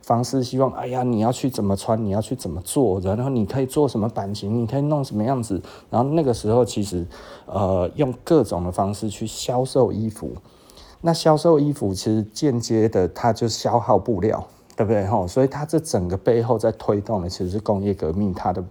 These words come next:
那个，那个整个的那个时候的布料商。哦，所以这个其实是一个，不能说布料商，这个布厂。哦，那所以它，它其实是创造需求的过程。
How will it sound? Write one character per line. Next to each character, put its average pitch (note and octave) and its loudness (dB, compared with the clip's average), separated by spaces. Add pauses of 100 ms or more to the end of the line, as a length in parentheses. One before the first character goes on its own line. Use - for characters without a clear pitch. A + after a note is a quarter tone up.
(120)
那 A#2 -2
个， F2 -2 (380)
那 G#2+ -2
个 F#2 2
整 E2+ -4
个 F2 0
的 E2 0 (180)
那 B2 2
个 G2 2
时 F2+ 0
候 G2+ 4
的 F#2 0
布 G2 0
料 F#2 0
商。 - -6 (460)
哦， C#3 4
所 E3 6
以 E3 4
这 - 0
个 E3+ 6
其 - 2
实 C3 -2
是 D3 4
一 C3+ 6
个， A#2+ 6 (1200)
不 - -6
能 A2+ 2
说 A2+ 4
布 B2 4
料 A2+ 4
商， F#2+ -2
这 C3+ 2
个 A#2+ 2
布 B2+ 0
厂。 - -8 (440)
哦， G2+ 2
那 D#3+ 4
所 E3 4
以 D3+ 0 (300)
它， F#3 2
它 F3+ -4
其 C#3+ -2
实 C3 0
是 C3 -2 (220)
创 - 0
造 D3 2
需 A#2 -2
求 G#2+ 0
的 E2+ 0
过 G#2+ 2
程。 - -8